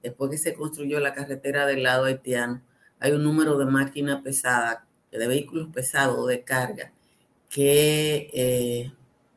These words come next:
eh, eh, provocó, ha provocado un mayor número de, un flujo mayor de vehículos por esa zona. Así que vamos con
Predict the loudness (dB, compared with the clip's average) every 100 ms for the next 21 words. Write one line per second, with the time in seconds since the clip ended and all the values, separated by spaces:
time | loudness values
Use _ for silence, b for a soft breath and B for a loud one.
0 | _ _ _ _ _ _ _ _ _ _
1 | _ _ _ _ _ _ _ _ _ _
2 | -2 0 0 -2 -20 _ _ _ _ _
3 | -4 2 4 6 4 2 -2 -8 -2 0
4 | 2 2 0 0 2 6 6 8 6 4
5 | 6 4 4 2 2 4 4 4 2 2
6 | 2 2 2 0 -4 -8 -2 0 0 -2
7 | 0 2 4 4 4 4 2 4 4 2
8 | 2 0 2 0 -2 -6 -8 -6 -8 _
9 | B B B -4 0 0 0 -4 -4 -6
10 | -4 -4 0 2 4 4 2 -4 -6 -6
11 | -6